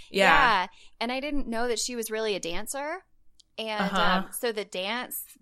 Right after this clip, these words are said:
Speaker 2: uh, class that she takes in the show, like, all of that, um, she talks about how she, that was the first time she had done a dance number since she was seriously injured a few years ago. And so
Speaker 1: Hmm.
Speaker 2: it was like she was nervous, and she talked about, um, prepping for that,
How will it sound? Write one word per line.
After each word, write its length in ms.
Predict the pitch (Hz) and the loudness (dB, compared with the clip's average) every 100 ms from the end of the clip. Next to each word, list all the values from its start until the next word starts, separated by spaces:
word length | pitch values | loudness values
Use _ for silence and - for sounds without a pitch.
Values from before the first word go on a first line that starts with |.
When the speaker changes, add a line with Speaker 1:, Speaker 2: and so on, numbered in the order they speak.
| 208 | -6
Speaker 2:
uh, 280 | 202 190 180 | -4 -2 -4
class 360 | - 226 262 - | -2 0 0 -4
that 180 | 220 - | -6 -6
she 120 | 240 | -6
takes 440 | 254 220 - - - | -6 -6 -8 -12 -10
in 180 | 233 226 | -8 -8
the 60 | 233 | -6
show, 340 | - 226 233 | -2 -2 -2
like, 160 | 214 165 - | -4 -6 -4
all 180 | 208 220 | -2 -2
of 80 | |
that, 300 | 208 202 196 - - | -2 -2 -2 -4 -12
um, 160 | 190 | -10
she 140 | - 208 | -10 -4
talks 260 | 220 220 | -4 -4
about 160 | 202 180 | -4 -4
how 120 | 190 | -6
she, 220 | - 208 180 | -6 -6 -8
that 140 | - 202 | -4 -4
was 80 | 247 | -6
the 80 | |
first 320 | 254 233 226 - | -6 -6 -6 -6
time 220 | 202 220 | -8 -8
she 200 | - 196 | -8 -8
had 240 | 175 165 | -8 -8
done 300 | - 175 180 | -8 -8 -8
a 60 | 165 | -10
dance 340 | 170 175 - | -10 -12 -12
number 240 | 185 156 160 | -12 -10 -12
since 260 | 170 - | -12 -8
she 380 | - 165 160 - | -8 -8 -10 -12
was 160 | 180 170 | -12 -8
seriously 460 | 170 160 175 165 | -6 -6 -6 -8
injured 400 | - 151 175 196 | -8 -10 -10 -10
a 20 | 208 | -12
few 160 | 233 | -12
years 240 | 233 247 277 | -12 -12 -12
ago. 420 | 277 302 311 320 - - - - | -10 -8 -8 -12 -18 -20 -20 -14
And 340 | 240 233 208 190 | -8 -4 -4 -2
so 280 | 190 190 | 0 0
Speaker 1:
Hmm. 40 | 185 | 0
Speaker 2:
it 80 | 190 | -2
was 140 | 214 | -2
like 180 | 180 - | -4 -4
she 260 | 220 - 226 | -8 -8 -6
was 160 | 214 202 | -8 -6
nervous, 720 | 196 226 254 254 254 247 196 | -4 -2 0 2 4 2 -2
and 140 | 175 | -6
she 100 | 202 | -6
talked 240 | 214 202 - | -6 -6 -2
about, 300 | 180 160 - - - - - - | -2 0 0 0 -2 -6 -14 -8
um, 460 | 180 170 160 156 - - | -4 -2 -4 -6 -4 0
prepping 460 | - 190 175 170 - | 2 2 -2 -6 -8
for 160 | - | -6
that, 220 | 139 113 | -2 -2